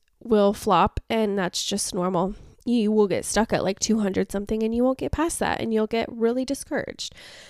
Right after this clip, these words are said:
But let's talk about TikTok. Start that. Something really important to know. Know what you are and you aren't allowed to post.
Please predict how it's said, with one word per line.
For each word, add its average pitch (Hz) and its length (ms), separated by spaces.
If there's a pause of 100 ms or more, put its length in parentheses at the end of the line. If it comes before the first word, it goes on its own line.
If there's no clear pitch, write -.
(220)
But - 180 (320)
let's 233 160
talk 247 160
about 240 200
TikTok. - 460 (1500)
Start - 540
that. 175 420 (720)
Something 240 480
really 240 200
important 240 420
to 254 80
know. 247 360 (640)
Know 214 600
what 285 300
you 254 260
are 214 380
and 226 240
you 226 160
aren't 190 320
allowed 196 360
to 262 80
post. - 560